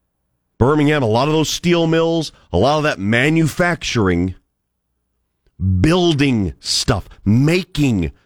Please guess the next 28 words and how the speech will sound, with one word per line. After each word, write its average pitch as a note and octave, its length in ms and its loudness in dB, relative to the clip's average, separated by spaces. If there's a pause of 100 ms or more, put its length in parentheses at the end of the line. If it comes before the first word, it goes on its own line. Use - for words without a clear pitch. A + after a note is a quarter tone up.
stuff. - 880 -4 (2500)
I A2 40 2
mean, A2 120 4
that D#3 100 0
was B2+ 120 -2
just F#2 180 -6
the F2+ 60 -4
steel C3 500 0
and D#2 120 -4
the D#2 40 -8
cars B2 600 -2
and E2+ 80 -2
all D2+ 160 -4
that. C#2+ 260 -10 (1600)
You F2 80 2
know, E2 80 4 (320)
the, - 140 -6 (160)
the G#2 80 0
clothes. - 720 -4 (120)
<laughs> - 120 -20
I - 1500 -12
mean, B2 120 2
just, - 240 -4
just - 220 -8
regular, C3+ 500 0
regular A#2+ 360 -2
jogging F#2+ 640 -2
pants. - 600 -8